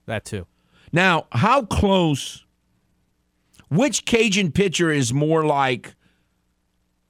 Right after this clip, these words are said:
Speaker 2: Tate and Viejo?
Speaker 1: Um, I mean, Tate's got a lot of drop stuff from what I've, uh, gathered. So, I mean, and Cajuns don't do a ton of that. I guess
Speaker 2: No.
Speaker 1: Sam would be the closer of
Speaker 2: Yeah.
Speaker 1: the two. Um, but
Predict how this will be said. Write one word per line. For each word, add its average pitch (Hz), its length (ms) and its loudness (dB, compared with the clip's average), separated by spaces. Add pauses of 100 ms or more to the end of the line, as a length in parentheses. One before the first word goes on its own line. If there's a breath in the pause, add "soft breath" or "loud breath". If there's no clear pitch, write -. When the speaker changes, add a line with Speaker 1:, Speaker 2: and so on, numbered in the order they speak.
(800)
Speaker 2:
Tate 135 300 0
and 107 120 -2
Viejo? 101 580 -2 (400)
Speaker 1:
Um, 131 800 0 (360)
I 135 140 -6
mean, 135 240 -2
Tate's 170 460 -2
got 147 180 0
a 131 40 -2
lot 131 280 2
of 104 80 -6
drop 110 420 -2
stuff 101 400 -6
from 101 300 -12
what 101 160 -8
I've, 101 400 -8
uh, 98 360 -8 (120)
gathered. 107 640 -6
So, - 200 -10
I 110 100 -6
mean, 117 160 -6
and 113 160 -8
Cajuns 135 340 -6
don't 110 260 -8
do 117 160 -6
a 113 60 -8
ton 117 300 -8
of 104 80 -6
that. 95 240 -8
I 104 60 -4
guess 104 160 2
Speaker 2:
No. 95 100 2
Speaker 1:
Sam 127 300 -2
would 107 120 -6
be 110 120 -8
the 92 100 -12
closer 110 580 -10 (400)
of 101 120 -6
Speaker 2:
Yeah. 104 180 0
Speaker 1:
the 87 60 -2
two. 104 500 -6
Um, 104 540 -8
but 110 240 -6